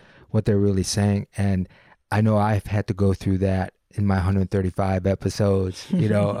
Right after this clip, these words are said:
Speaker 1: of seeking approval of my audience. We were joking about how many times I look at how many downloads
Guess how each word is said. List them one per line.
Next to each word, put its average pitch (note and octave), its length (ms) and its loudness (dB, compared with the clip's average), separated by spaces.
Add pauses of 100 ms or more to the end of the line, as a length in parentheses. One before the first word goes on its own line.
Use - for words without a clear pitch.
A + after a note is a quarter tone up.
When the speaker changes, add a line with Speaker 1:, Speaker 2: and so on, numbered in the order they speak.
(100)
Speaker 1:
of F#2+ 180 -2 (360)
seeking B2 400 0
approval G#2+ 500 2
of F#2+ 60 0
my F#2 200 2
audience. A2+ 800 0
We G#2+ 160 0
were G2 100 2
joking G2 340 2
about F#2 380 0
how F#2+ 100 -2
many F#2+ 160 0
times F#2+ 320 0
I F2+ 80 0
look F#2+ 200 -2
at F2+ 140 -2 (100)
how F#2+ 140 -4
many F#2+ 180 -2
downloads G#2 760 0